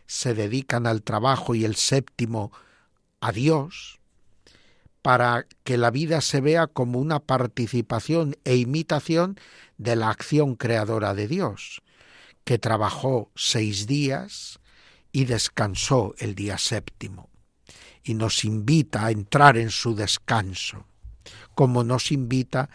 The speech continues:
a participar en su obra creadora. Y en este contexto, la creación del hombre,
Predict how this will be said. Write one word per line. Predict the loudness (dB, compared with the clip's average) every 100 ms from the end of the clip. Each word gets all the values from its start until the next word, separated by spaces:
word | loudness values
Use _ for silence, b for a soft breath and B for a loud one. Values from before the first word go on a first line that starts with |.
| B B B
a | 2 4
participar | 4 2 2 -2 -2 -2 4 8 8 6 b b b b b b b _ _ 0
en | 2 2
su | 2 4
obra | 6 6 0
creadora. | 0 -2 -2 -2 -6 -12 -20 _ -4
Y | -2 -2 0
en | 2 2
este | 2 0 -2
contexto, | 4 4 4 2 0 0 0 0 -6 _ b b b b b b b 2
la | 4 4
creación | 4 4 6 4 4 4 4 2 -4 -12 -10
del | 0 4 6
hombre, | 6 4 2 0